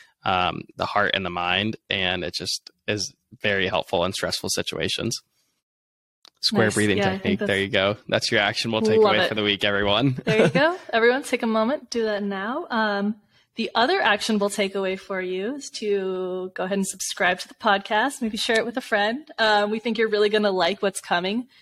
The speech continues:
Speaker 2: We already have a bunch of really amazing guests lined up, some of them already interviewed.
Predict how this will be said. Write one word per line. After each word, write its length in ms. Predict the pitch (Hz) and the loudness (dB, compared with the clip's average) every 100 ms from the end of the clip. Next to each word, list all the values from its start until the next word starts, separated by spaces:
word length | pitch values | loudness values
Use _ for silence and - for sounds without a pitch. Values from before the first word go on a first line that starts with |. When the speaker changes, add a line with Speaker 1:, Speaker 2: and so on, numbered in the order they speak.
| _ - | _ 0
Speaker 2:
We 80 | 202 | 2
already 160 | 202 | 2
have 160 | 202 190 | 2 0
a 60 | |
bunch 220 | 185 190 202 | 0 -2 -2
of 140 | 185 | -2
really 220 | 190 185 | 0 0
amazing 420 | 185 185 180 175 | -2 -2 -6 -6
guests 300 | 170 220 - | 0 0 2
lined 260 | 233 220 208 | 2 2 4
up, 220 | 202 208 | 4 2
some 180 | - 180 | -2 -6
of 60 | 180 | -4
them 120 | 180 | -6
already 260 | 175 175 | -6 -8
interviewed. 600 | 160 214 226 208 208 208 | -2 0 2 4 4 4